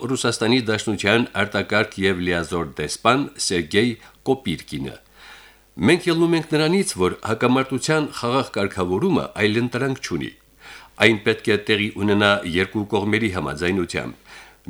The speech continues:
Մեր աշխատանքի կարևոր մասն է կողմերի միջև ձևավորել ուղիղ երկխոսություն ծավալելու նախապայմաններ», նշել է դեսպանը։ Անհրաժեշտ է դադարեցնել Ղարաբաղի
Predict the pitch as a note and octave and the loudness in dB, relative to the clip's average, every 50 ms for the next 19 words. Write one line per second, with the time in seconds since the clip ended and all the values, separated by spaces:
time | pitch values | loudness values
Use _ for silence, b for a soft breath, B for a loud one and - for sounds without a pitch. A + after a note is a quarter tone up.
0 | E2 G#2 A#2 A#2+ A#2 A2+ - B2 G#2+ - G#2+ G#2 G#2+ A2 G#2+ - G2+ G2+ G#2+ G2 | 4 6 6 6 4 2 0 -2 0 0 0 0 0 -2 0 2 2 2 2 2
1 | G2+ G#2+ G#2 G#2 G2+ G2 A#2 C#3+ - - F2+ D2+ C#2+ - F#2 F#2+ F#2+ G#2 A2+ A2+ | 2 2 2 2 2 2 0 0 0 0 -2 -2 -2 -2 -2 0 2 2 2 4
2 | A#2+ B2+ B2 B2+ A#2+ G#2 - B2+ B2 A#2+ A2 A2+ - F#2 - - A#2 A#2 B2 A#2+ | 4 4 2 2 0 2 2 2 2 2 0 -4 -10 -6 -2 0 2 4 4 2
3 | A2+ B2 C3+ D3 D3+ B2+ G2 D#2 - - - A2+ F#2+ E2+ F#2+ B2+ D#3+ D3+ - - | 2 2 2 2 2 2 0 -2 -6 -8 -6 -4 -4 -4 -4 -4 -6 -6 -8 -10
4 | D2+ D2 F2+ F2+ - - - A2 G2+ - D#2+ C#2+ - C3+ D3 E3 E3+ E3 - - | -6 -4 -4 -4 -4 -4 -6 -4 -4 -4 -8 -6 -2 0 0 0 0 -2 -6 -6
5 | - A#2+ B2 C3 C3 B2+ C3 B2+ A#2+ B2+ B2 B2 B B B B - D2+ F2 F2+ | -4 -4 -2 0 0 2 2 4 4 2 2 0 B B B B -4 -2 -2 -2
6 | - G#2 G2+ - F2+ E2+ F2 D#2+ D2 D2 D2 B1+ B1+ A#1+ - - - _ _ _ | 0 -4 -4 -2 -2 -2 -2 -2 -4 -4 -4 -6 -6 -8 -8 -10 -16 _ _ _
7 | _ _ - - E2 D#2+ - - A#2 A#2+ B2 G2 - - - D2+ D2 - - - | _ _ -10 -6 -4 -4 -2 -2 -2 -2 -2 -2 -4 -6 -10 -10 -10 -8 -8 -8
8 | C2 B1+ A1 - G1+ - _ _ _ _ _ _ _ _ _ _ _ _ _ _ | -8 -8 -8 -12 -14 -18 _ _ _ _ _ _ _ _ _ _ _ _ _ _
9 | b b b b b b b b b b b b b b b b b b b b | b b b b b b b b b b b b b b b b b b b b
10 | b b _ _ _ _ _ - G2 A2+ B2 C3 E3 E3 D#3+ G3 G3+ - G3+ F3+ | b b _ _ _ _ _ 4 4 6 6 4 2 2 0 -2 -2 0 -2 0
11 | D#3+ E3+ D#3+ - D3 C#3+ C#3+ C3+ C#3 - - C#3+ D#3 D#3+ D#3+ - - D2+ - D#3+ | 0 -2 -2 0 0 0 0 0 -2 -2 0 0 0 0 0 -4 -6 -2 0 2
12 | F3+ G2 F#2+ A2 G#2+ G#2 B2+ | 2 2 2 2 0 0 0